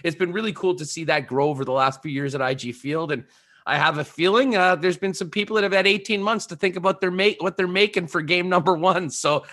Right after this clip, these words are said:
uh, I think it should be good. And, uh, that to me is one of the great things that, that could help the league so much, not just here, but in other spots. If we can get more of that, um, event feel where people are getting together, grilling and whatnot beforehand, going to the game before, uh, together.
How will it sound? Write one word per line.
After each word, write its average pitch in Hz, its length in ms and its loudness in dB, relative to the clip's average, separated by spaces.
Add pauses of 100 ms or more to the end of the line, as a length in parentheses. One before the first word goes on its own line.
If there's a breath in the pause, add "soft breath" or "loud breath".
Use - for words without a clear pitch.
(160 loud breath)
uh, 165 160 4
I 165 40 2
think - 220 -8
it 185 120 -2
should 190 240 -4
be 170 100 -6
good. 165 240 2
And, 160 100 -6
uh, 151 140 0 (300 loud breath)
that 180 180 2
to 185 80 -4
me 160 140 0
is 139 120 -2
one 156 120 -2
of 143 60 -4
the 143 60 -2
great 147 360 -2
things 131 220 -4
that, 160 200 0
that 175 200 -2
could 165 140 -8
help 180 280 -4
the 165 100 -2
league 143 260 -4
so 170 240 -4
much, 147 280 -4
not 151 180 -4
just 147 200 -8
here, 147 220 -4
but 123 160 -6
in 117 180 -8
other 160 200 -2
spots. 156 460 -2 (280 soft breath)
If 160 160 -6
we 175 120 -8
can 156 160 -6
get 175 260 -2
more 147 320 -2
of 135 140 -4
that, 151 300 0 (280 soft breath)
um, 147 440 0
event 165 500 0
feel 160 460 -2
where 131 140 -4
people 151 320 -8
are 127 40 -8
getting 156 260 -2
together, 147 420 -2
grilling 165 440 -2
and 151 100 -4
whatnot 151 400 -2
beforehand, 143 560 -6
going 151 220 -4
to 156 40 -8
the 139 80 -8
game 143 280 -6
before, 131 360 -8
uh, 127 120 -6
together. 139 560 -4